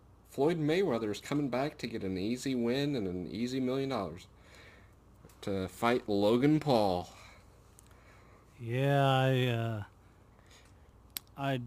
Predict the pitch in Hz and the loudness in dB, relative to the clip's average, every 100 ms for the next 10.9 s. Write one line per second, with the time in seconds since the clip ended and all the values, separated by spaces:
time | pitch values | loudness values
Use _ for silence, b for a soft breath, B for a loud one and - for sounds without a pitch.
0 | 117 - 123 123 120 117 - - 117 - | -12 -10 -10 -8 -10 -12 -12 -12 -12 -10
1 | 110 110 110 104 110 113 - - - 156 | -10 -8 -10 -10 -10 -10 -10 -12 -8 -6
2 | 127 127 123 - B B B B B B | -4 -6 -6 -10 B B B B B B
3 | B - - 131 135 123 110 - B B | B -20 -8 -2 -2 -2 -6 -10 B B
4 | B B - 139 143 139 127 120 104 - | B B -4 2 4 4 2 0 -4 -14
5 | b b - - 131 139 131 131 123 117 | b b -20 -6 2 4 4 2 2 0
6 | - 127 117 113 107 120 117 - 107 110 | 0 -2 0 -2 -4 -4 -4 -4 -6 -6
7 | 117 - 123 120 - - 110 104 - - | -6 -6 -4 -4 -6 -8 -8 -10 -14 -20
8 | - - - 120 107 147 143 135 131 135 | -20 -20 -10 -10 -2 0 2 2 2 0
9 | 123 123 107 123 113 - 123 117 117 - | 0 -2 -2 -4 -6 -4 -2 -2 -4 -8
10 | 117 110 110 113 - 107 - - | -6 -6 -6 -6 -8 -6 -6 -6